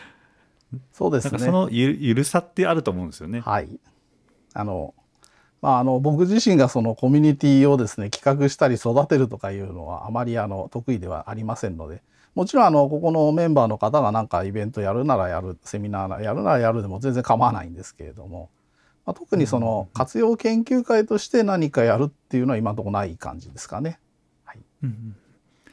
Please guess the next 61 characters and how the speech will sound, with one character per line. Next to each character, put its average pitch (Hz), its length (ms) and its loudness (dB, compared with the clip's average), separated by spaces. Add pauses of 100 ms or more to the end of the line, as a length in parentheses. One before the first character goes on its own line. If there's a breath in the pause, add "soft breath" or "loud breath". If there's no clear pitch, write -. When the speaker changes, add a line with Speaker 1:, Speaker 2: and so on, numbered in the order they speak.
(600 soft breath)
Speaker 2:
な 101 60 -14
の 87 40 -12
で、 87 80 -10
ま 85 120 -4
あ、 - 20 -4
も 92 100 -2
し 85 300 -6
や 87 80 -2
り 107 100 -6
た 127 140 -2
い 123 40 2
な 120 160 2
と 113 100 -6
思 110 100 -2
う 107 40 -4
方 110 200 -4
が 113 100 0
い 117 60 -2
れ 127 80 0
ば、 90 260 -2
ぜ 87 80 -14
ひ - 100 -18
ち - 100 -12
ょ 87 40 -6
っ - 20 -10
と - 60 -14
加 - 60 -6
藤 87 200 -6
さ 78 120 -10
ん 73 80 -10
に 76 120 -8
ご 85 120 -6
相 90 200 -4
談 82 160 0
を 87 60 -4
い 82 40 -8
た 85 100 -8
だ 82 100 -8
き - 120 -16
た 82 140 -6
い 76 80 -8
と - 160 -18
い 90 40 -14
う - 20 -16
と - 100 -20
こ 78 120 -12
ろ 73 80 -12
だ 76 80 -18
と 76 160 -14
は 78 160 -8
思 80 200 -8
う 78 40 -6
ん 76 40 -8
で 76 60 -10
す - 100 -16
け 80 120 -10
れ 76 80 -8
ど 80 120 -10
も、 117 300 -4 (800 loud breath)
ま 165 100 -6
あ、 135 60 -8